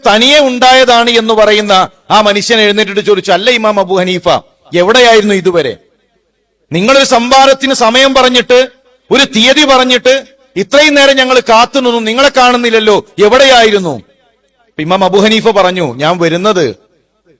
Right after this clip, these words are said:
ഒരു കടവ് കടന്നുകൊണ്ടാണ്, ഒരു ചെറിയ പുഴയുണ്ട്, ആ പുഴ കടന്നുകൊണ്ട് വേണം എനിക്ക് ഇങ്ങോട്ട് എത്താൻ. ഞാൻ അവിടെ എത്തിയപ്പോ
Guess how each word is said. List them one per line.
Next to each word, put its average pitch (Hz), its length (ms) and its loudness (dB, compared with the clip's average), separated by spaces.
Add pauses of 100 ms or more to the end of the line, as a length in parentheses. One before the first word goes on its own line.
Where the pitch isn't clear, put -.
(200)
ഒരു 160 120 -2 (160)
കടവ് 202 300 0
കടന്നുകൊണ്ടാണ്, 165 800 -2
ഒരു 139 120 -8
ചെറിയ 165 520 -2 (120)
പുഴയുണ്ട്, 156 560 -2 (840)
ആ 139 120 -2
പുഴ 160 280 -2
കടന്നുകൊണ്ട് 190 520 -2
വേണം 165 480 -2
എനിക്ക് 151 220 -10
ഇങ്ങോട്ട് 139 300 -6
എത്താൻ. 107 340 -6 (1200)
ഞാൻ 254 180 0
അവിടെ 254 220 0
എത്തിയപ്പോ 160 840 0